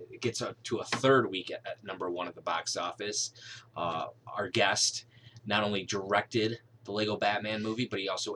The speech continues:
edited the Lego movie. He has also worked, uh, as a director of about forty episodes of Robot Chicken, and,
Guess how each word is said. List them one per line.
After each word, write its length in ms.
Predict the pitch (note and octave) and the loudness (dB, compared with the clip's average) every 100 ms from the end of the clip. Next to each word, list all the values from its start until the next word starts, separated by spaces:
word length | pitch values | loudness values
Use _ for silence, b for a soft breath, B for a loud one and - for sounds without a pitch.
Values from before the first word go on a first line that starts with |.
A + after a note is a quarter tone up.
| - | -4
edited 500 | G2 G2+ A#2+ B2 B2 _ _ - | -4 0 0 0 -4 _ _ -6
the 100 | G#2+ | 2
Lego 380 | A#2 E3 D3 F#2 | 8 10 10 6
movie. 460 | E2+ F2 G2+ C#3 b b b - | 0 -2 0 -2 b b b -8
He 220 | A2+ G#2 | -2 0
has 220 | A2 G#2 - | 0 -2 2
also 320 | C3 - C3 | 4 4 4
worked, 340 | G#2+ G#2 - - - - | 4 2 -2 -10 -10 -8
uh, 300 | F2 D#2+ D2 C2 A#1 _ _ G2+ | -6 -6 -8 -12 -16 _ _ 0
as 560 | G2+ F#2 - - - - _ _ G2+ | 2 2 0 -4 -8 -18 _ _ -8
a 40 | |
director 520 | F#2+ G2 F#2+ - G2 - | -4 0 0 -2 -4 -4
of 140 | F2 - | -8 -2
about 240 | G#2 F#2 | -2 -2
forty 360 | - C#3 C3+ A#2+ | 4 6 8 6
episodes 800 | G2 - - G#2 F#2 F#2 F#2 - - | 2 0 -2 -2 -2 -4 -4 -8 -6
of 320 | F2+ E2+ F#2+ | -6 -4 -4
Robot 360 | F#2+ F2 E2+ | -2 -2 -2
Chicken, 520 | - - - D3+ C#3+ C#3 b b b b b - G#2+ | 2 2 4 2 2 -2 b b b b b -12 -4
and, 440 | A2 G#2+ G#2 - | -2 0 -2 -4